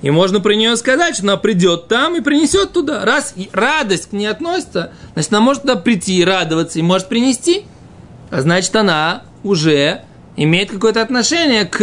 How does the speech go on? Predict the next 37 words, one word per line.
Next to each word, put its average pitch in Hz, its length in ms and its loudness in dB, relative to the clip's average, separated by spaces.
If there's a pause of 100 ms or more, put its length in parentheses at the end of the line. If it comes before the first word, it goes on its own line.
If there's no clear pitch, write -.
временным 220 480 2
рамкам 269 600 0 (320)
приношения 247 640 2
того, 185 240 0
которое 202 240 0
она 226 120 0
обещала, 294 480 -2
поскольку 180 420 -2
к - 80 -10
ней 240 180 4
относится 170 580 -2
часть 208 340 0
праздничных 277 560 0
каких-то 262 320 -6
законов. 320 460 -2 (1300)
Говорит 147 220 0
Гемара, 151 400 2
у 160 40 2
меня 170 160 2
омар 190 200 2
Абай, 147 340 0
ах, 131 300 -4
и - 40 -6
разве 160 220 -2
Абай 175 160 0
мог 170 160 -4
такое 180 280 -2
сказать? 131 600 -6 (480)
Омар 180 320 2
Абай, 160 540 0 (460)
сказа-, 165 520 0
Абай 185 300 0
же 226 100 0
считал, 202 480 0
иша 226 340 0
баалами 233 580 0
самха 214 480 -2